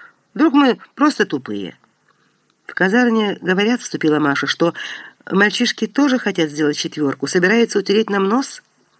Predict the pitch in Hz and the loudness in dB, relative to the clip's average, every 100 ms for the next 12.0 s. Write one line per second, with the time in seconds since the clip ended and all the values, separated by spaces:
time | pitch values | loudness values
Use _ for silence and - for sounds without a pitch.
0 | _ _ _ _ _ _ _ _ - 190 | _ _ _ _ _ _ _ _ -4 -2
1 | 185 170 180 175 156 220 - 156 151 156 | 0 0 0 -2 -2 -4 0 0 0 0
2 | 151 151 143 160 170 165 - 151 139 160 | 2 0 0 0 0 0 2 2 2 0
3 | 143 151 - 156 151 143 143 147 143 - | 0 -2 0 0 0 -2 -2 -2 -2 -6
4 | - - - - 202 214 220 214 196 190 | -12 -14 -14 -4 0 2 2 2 0 -2
5 | 208 208 196 196 202 214 190 196 185 196 | -2 -2 -2 -2 0 0 0 -4 -2 -6
6 | - 143 127 131 135 - - - _ - | -6 -4 -4 -4 -8 -18 -20 -20 _ 0
7 | 226 214 160 165 156 147 160 156 151 190 | 0 0 -4 -2 -2 -2 -2 -2 0 0
8 | 185 175 139 165 170 170 - 170 165 160 | 2 0 0 0 0 -2 -4 -4 -2 -2
9 | 135 147 151 143 _ _ _ - _ _ | -2 -4 -4 -8 _ _ _ -20 _ _
10 | _ _ 165 190 185 - 180 175 - 151 | _ _ -2 -2 -2 0 2 2 0 -2
11 | 190 190 180 175 175 165 151 143 135 143 | -2 0 -2 0 0 -2 -2 -2 -4 -6